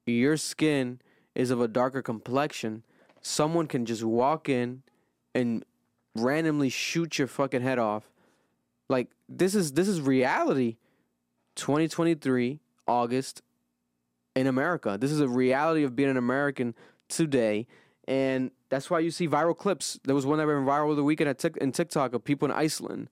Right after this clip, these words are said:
<clears throat> people in Iceland being interviewed, you know, 'cause Iceland's, the society's always been, I, I love Iceland, bro. The, the way that the, they are, the, their whole, everything, their whole system.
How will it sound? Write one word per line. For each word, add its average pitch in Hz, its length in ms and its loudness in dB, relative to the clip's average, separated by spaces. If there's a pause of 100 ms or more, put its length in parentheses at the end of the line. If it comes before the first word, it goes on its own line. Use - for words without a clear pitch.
(240)
<clears throat> 220 280 0
people 170 200 0
in 160 40 2
Iceland 151 380 0
being 139 120 4
interviewed, 123 400 0 (440)
you 127 60 2
know, 123 80 0
'cause 123 160 -2
Iceland's, 139 420 -2
the 127 100 0
society's 131 540 0
always 131 240 2
been, 123 320 -4 (320)
I, 120 80 0
I 117 240 0
love 131 260 0
Iceland, 107 380 -6
bro. 107 100 -2
The, 104 140 -4
the 110 140 -2
way 123 180 0
that 131 160 0
the, 123 100 0
they 117 220 0
are, 139 420 2
the, 117 180 -4
their 120 180 -2
whole, 135 300 0
everything, 135 360 0
their 127 80 0
whole 131 120 0
system. 143 460 -2